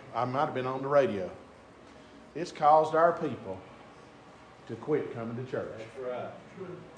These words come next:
Speaker 2: right.
Speaker 1: I guess it was Johnny mentioned it in the Sunday
Speaker 2: Yeah.
Speaker 1: school. It's caused our people to quit coming to church.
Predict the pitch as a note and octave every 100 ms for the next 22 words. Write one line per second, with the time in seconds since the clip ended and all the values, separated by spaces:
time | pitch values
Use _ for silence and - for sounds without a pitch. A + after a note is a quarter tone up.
0 | - D#3+ G#3 F#3+ D#3+ F3+ F#3 F#3+ D#3 A3
1 | B3+ E3+ C#3+ D#3 - C#3+ F3+ E3 F3+ C#3+
2 | A2 - F#2+ F2+ - - - - - -
3 | - G3+ G3 A3+ A#3 A#3 B3+ C4 - -
4 | C#3 B2 - B3+ G3 D3+ C#3 D3+ D#3 A3
5 | G#2 G2+